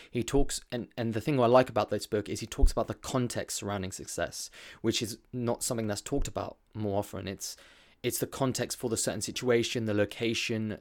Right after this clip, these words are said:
the, the year they were born, the year they were educated, the patronage, all that kind of stuff, the passion for their chosen field, the market in their chosen field, all these factors contribute to that success rather than the individual alone.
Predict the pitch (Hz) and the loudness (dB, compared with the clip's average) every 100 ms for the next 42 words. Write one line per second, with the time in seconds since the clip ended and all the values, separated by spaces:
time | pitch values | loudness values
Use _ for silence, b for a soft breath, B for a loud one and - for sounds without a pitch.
0 | - 101 98 92 - 101 107 113 110 104 | -6 -4 -2 -4 -4 0 2 4 4 2
1 | 98 110 104 104 101 101 101 B B - | 0 0 2 2 0 -4 -8 B B -6
2 | 101 113 113 104 101 98 104 107 - 101 | 0 4 4 4 2 0 -2 -6 -4 -4
3 | 98 - 101 101 - - B B B 95 | -4 -6 -6 -8 -12 -16 B B B -8
4 | 98 - 123 - 110 104 98 - 139 151 | -6 -4 -6 -4 -4 -4 -4 -2 -2 -2
5 | - 107 104 - - 80 - - - 120 | -4 -4 -4 -4 -6 -8 -10 -10 -4 -4
6 | 117 120 110 113 110 107 - 120 110 104 | -2 -4 -2 -2 0 -2 -4 -4 -2 -4
7 | - 113 104 104 - B B B - 104 | -4 0 0 0 -4 B B B -6 -2
8 | 101 98 104 123 120 - - 113 104 101 | -2 -2 2 2 2 -2 -6 -2 0 0
9 | 107 104 101 107 101 98 139 156 156 - | -2 -2 -4 -2 -2 -2 0 0 0 0
10 | 131 - - 104 - 110 - 107 - 107 | -2 -2 -6 -8 -4 -6 -4 -8 -8 -4
11 | 95 - 101 - 107 - 69 104 95 101 | -4 -4 -8 -2 -2 -2 -2 0 2 0
12 | - 98 95 104 98 87 90 95 92 95 | -2 -4 -6 -6 -6 -6 -6 -4 -2 0
13 | 104 - | 0 -4